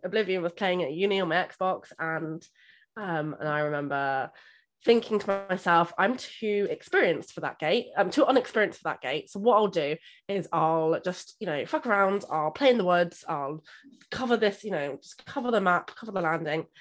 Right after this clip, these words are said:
And then I went down this stairs, which led to a gate. And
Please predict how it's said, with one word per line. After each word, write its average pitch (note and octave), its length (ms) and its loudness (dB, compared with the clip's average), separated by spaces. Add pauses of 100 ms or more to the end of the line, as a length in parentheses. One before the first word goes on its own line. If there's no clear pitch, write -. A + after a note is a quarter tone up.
(300)
And G#3 140 4
then G#3 100 4
I G#3+ 80 8
went A3 180 4
down G#3+ 160 2
this F#3 200 -2
stairs, D#3+ 560 2
which - 240 -6
led E3 200 -6
to - 140 -10
a - 20 -6
gate. D#3+ 400 -2 (360)
And F3+ 320 -2